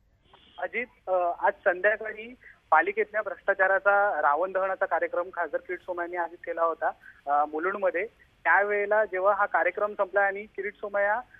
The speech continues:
अ, दुसऱ्या कार्यक्रमासाठी, अ, आपल्या ग्राउंडच्या बाहेर जात होते, त्याच वेळेला दोन बसमधना काही शिवसेनेचे कार्यकर्ते बाहेर आले आणि त्यांनी, अ,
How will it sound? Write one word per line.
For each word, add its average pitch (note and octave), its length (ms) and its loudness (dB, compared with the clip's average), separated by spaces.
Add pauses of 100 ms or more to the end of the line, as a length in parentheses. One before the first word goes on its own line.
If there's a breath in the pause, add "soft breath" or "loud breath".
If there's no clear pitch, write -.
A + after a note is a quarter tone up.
(120)
अ, D3+ 280 0
दुसऱ्या G#3+ 260 0
कार्यक्रमासाठी, G3+ 880 -4
अ, E3 400 0
आपल्या G3 440 2 (300)
ग्राउंडच्या F#3+ 360 2
बाहेर F#3+ 220 4
जात G#3+ 160 2
होते, G3 180 -2
त्याच G3+ 380 2
वेळेला G#3 480 -2 (280 soft breath)
दोन A3 400 -6
बसमधना G#3 600 2
काही F#3+ 380 -10
शिवसेनेचे G#3 400 -10
कार्यकर्ते G3 540 -2
बाहेर F#3+ 260 2
आले F#3+ 160 2
आणि G3 160 -2
त्यांनी, G3 320 -6 (380 soft breath)
अ, D#3+ 60 2